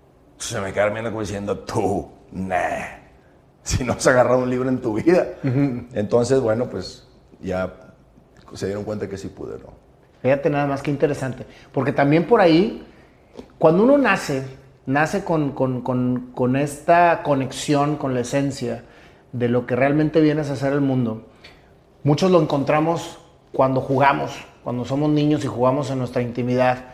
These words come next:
Speaker 2: y conectamos con esa esencia que, que precisamente nos va llevando hacia lo que queremos ser. Pero hay otras personas que no necesitan ni siquiera jugar, que ya lo traen.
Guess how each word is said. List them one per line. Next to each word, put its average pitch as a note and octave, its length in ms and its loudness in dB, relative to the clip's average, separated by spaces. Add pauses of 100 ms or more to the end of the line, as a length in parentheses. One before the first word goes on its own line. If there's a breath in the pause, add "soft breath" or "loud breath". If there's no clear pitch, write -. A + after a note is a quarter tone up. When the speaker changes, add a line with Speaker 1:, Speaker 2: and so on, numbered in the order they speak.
(240 loud breath)
Speaker 2:
y A#2+ 60 -10
conectamos C3 680 -2
con B2 160 -4
esa B2 160 -6
esencia B2 460 -4
que, A2 360 -10
que - 80 -8
precisamente B2 640 -4
nos A#2+ 180 -4
va A#2 80 4
llevando B2 400 2
hacia B2 240 -2
lo A2 120 -8
que G#2+ 120 -10
queremos A#2+ 380 -4
ser. B2+ 320 0 (840 soft breath)
Pero D3 260 6
hay F#3 140 6
otras G3+ 260 0
personas E3+ 720 0 (1000)
que C#3 160 2
no C#3+ 240 4
necesitan E3+ 500 0
ni E3+ 60 0
siquiera C#3+ 360 2
jugar, D#3 440 0
que C3 100 -6
ya C3 100 4
lo D#3+ 140 2
traen. D#3 320 -6